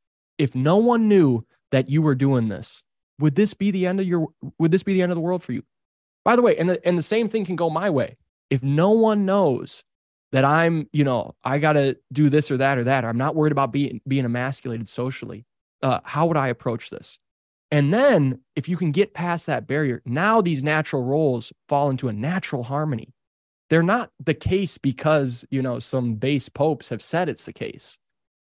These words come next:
They're the case because of the natural law, because of the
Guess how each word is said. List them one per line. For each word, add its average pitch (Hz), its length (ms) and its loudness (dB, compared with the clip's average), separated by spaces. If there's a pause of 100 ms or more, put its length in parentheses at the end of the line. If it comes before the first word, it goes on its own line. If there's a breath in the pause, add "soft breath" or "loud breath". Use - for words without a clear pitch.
(200)
They're 160 280 6
the 240 120 4
case 175 320 0
because 127 560 -4 (160)
of 120 140 -6
the 110 60 -6
natural 113 460 -8
law, 120 340 -12 (480)
because 147 240 0
of 127 120 -4
the 120 120 -2